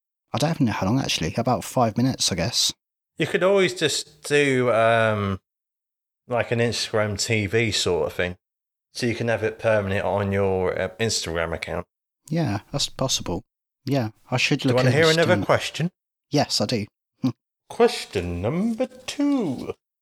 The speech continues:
Speaker 2: Tell me about your recent experience you've had working with your hands.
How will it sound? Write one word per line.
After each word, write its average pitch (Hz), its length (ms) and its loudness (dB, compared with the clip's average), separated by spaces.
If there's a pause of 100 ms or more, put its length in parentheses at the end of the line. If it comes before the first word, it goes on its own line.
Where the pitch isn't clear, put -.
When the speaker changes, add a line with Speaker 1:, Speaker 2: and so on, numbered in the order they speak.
(140)
Speaker 2:
Tell 175 280 -2
me 208 160 0
about 139 360 2
your 101 180 2
recent 143 540 0
experience 123 720 0
you've 95 120 -6
had 110 220 -2 (520)
working 120 420 2
with 120 160 -2
your 117 240 0
hands. 85 720 -4